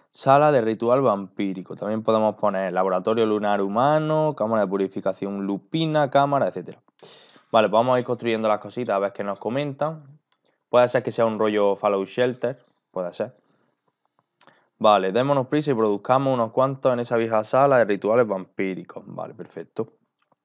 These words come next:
Esto es para producir cristales, ¿no? Eh, fragmento de sangre, vamos.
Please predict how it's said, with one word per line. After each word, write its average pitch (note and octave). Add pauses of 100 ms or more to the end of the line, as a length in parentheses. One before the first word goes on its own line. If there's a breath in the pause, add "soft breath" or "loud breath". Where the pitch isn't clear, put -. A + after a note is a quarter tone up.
(340)
Esto C3
es C3
para B2
producir A#2
cristales, F#2+
¿no? C3 (1400 soft breath)
Eh, G#2+
fragmento A#2
de F#2+
sangre, F#2
vamos. F#2